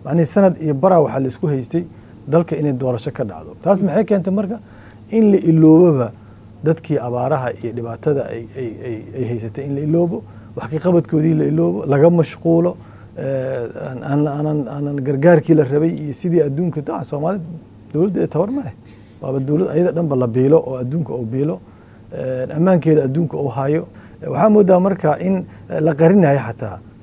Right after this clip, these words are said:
eh, baaxadda abaarta iyo dhibaatadeeda inaanan marna laga hadlaynin, oo waxa laga hadlaya keliya ay tahay xukun iyo siyaasad iyo muddo kororsi iyo doorasho iyo loolanka halkaas xooggiisa inuu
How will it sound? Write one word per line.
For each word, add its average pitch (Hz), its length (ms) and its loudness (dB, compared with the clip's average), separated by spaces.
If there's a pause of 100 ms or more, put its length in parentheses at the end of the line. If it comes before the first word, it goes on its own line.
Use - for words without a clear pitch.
(180)
eh, 117 200 -10 (180)
baaxadda 147 420 -2
abaarta 135 360 -4
iyo 127 100 -6
dhibaatadeeda 127 640 -2
inaanan 139 420 -4
marna 139 220 -2
laga 139 220 0
hadlaynin, 180 420 0 (380)
oo 160 100 0
waxa 185 160 4
laga 180 180 6
hadlaya 170 280 4
keliya 160 300 -2
ay 147 60 -6
tahay 131 240 -6
xukun 160 320 -4
iyo 120 160 -10
siyaasad 131 560 -6
iyo 123 180 -8
muddo 123 260 -8
kororsi 135 400 -8 (200)
iyo 120 100 -10
doorasho 123 460 -8
iyo 120 280 -10 (400)
loolanka 160 380 4
halkaas 147 360 -2
xooggiisa 120 400 -6
inuu 110 240 -12